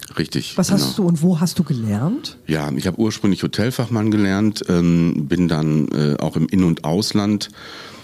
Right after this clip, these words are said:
Speaker 1: ähm, unterwegs gewesen, ähm, hab immer in großen Hotels die Gastronomie geführt, unter anderem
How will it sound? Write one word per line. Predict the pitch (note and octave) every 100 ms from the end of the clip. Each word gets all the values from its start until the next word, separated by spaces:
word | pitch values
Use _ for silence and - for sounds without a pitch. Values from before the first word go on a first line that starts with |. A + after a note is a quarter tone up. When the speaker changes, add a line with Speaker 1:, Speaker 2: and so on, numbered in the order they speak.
| - -
Speaker 1:
ähm, | F2+ F2+
unterwegs | E2 F#2+ D2+ E2+ F#2+ -
gewesen, | G2+ F2 F2+ F#2 F#2 F#2 F2+ F2+
ähm, | - D#2+ D#2+ D#2+ D#2 D2
hab | D#2 -
immer | F#2+ E2
in | D2+
großen | F#2+ G2 -
Hotels | D#2 - E2+ E2 -
die |
Gastronomie | E2 D#2 - D#2+ D#2 G2
geführt, | A#2 - - G#2
unter | E2 D#2 -
anderem | D#2+ D2+ D#2